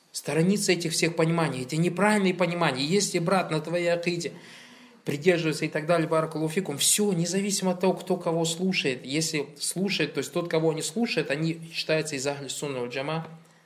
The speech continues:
те, кто на манхаджи праведных предшественников, баракаллаху фикум. А делиться так из-за шейхов, делиться из-за требующих знаний, делиться из-за районов, делиться из-за микрорайонов, делиться из-за мечети, наш джамаат, наша мечеть, джамаат, ваша мечеть. Все это, баракаллаху фикум,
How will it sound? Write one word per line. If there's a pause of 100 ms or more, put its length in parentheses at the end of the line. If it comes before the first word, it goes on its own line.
(240)
те,
кто
на
манхаджи
праведных
предшественников,
баракаллаху
фикум. (200)
А
делиться
так (160)
из-за
шейхов,
делиться
из-за
требующих
знаний, (280)
делиться
из-за
районов,
делиться
из-за
микрорайонов, (340)
делиться
из-за
мечети,
наш
джамаат,
наша
мечеть,
джамаат,
ваша
мечеть. (380)
Все
это,
баракаллаху
фикум,